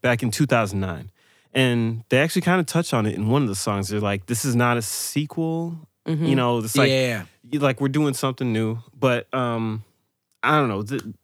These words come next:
Speaker 1: as far as that, if it's, like, rehashing other stuff or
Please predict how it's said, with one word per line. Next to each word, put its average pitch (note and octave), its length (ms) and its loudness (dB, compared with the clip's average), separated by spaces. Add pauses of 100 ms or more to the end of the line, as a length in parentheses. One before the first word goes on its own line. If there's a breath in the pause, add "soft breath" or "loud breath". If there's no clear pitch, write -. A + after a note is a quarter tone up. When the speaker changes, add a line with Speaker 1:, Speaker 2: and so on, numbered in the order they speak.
(140)
Speaker 1:
as A#2+ 120 -4
far D3+ 240 4
as A2+ 200 0
that, C3 340 2
if A#2+ 160 -4
it's, - 280 -2
like, G#2 220 -4
rehashing B2+ 580 -2
other B2 200 0
stuff A#2+ 420 -2
or G#2 240 -6